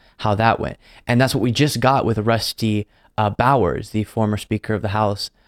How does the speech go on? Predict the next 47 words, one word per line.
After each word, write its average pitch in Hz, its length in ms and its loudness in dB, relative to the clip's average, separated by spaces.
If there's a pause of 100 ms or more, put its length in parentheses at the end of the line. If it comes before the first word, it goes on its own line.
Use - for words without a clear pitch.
(160)
of 104 340 2
Arizona, 107 680 2
where 104 160 0
he 123 180 0
went 131 180 2
on 110 180 0
C 117 180 -2
N 110 120 2
N 104 140 -2
Live 107 460 0 (200)
and 117 120 2
got 110 160 4
asked 135 360 0
about, 104 300 0 (440)
um, 101 400 0 (220)
the 110 100 -4
federal 107 240 2
investigation. 120 600 2
"Has 113 100 0
the 110 100 0
F 104 140 -2
B 110 80 -2
I 107 100 2
spoken 139 380 -2
to - 120 -4
you?" 104 100 0
And 101 100 -2
he 117 80 -2
confirmed 107 640 0 (280)
live 113 260 2
on 107 180 2
air 117 180 2
was 101 180 -2
when 104 180 -2
this 101 280 -6
information 104 500 -2
was 101 120 -2
initially 101 380 -4
known, 107 360 0 (500)
um, 101 460 0
that 104 280 -2
he 113 240 -2
had 104 180 -2
been 104 140 -4
spoken 107 400 -2
to 107 180 -4
by 101 340 -2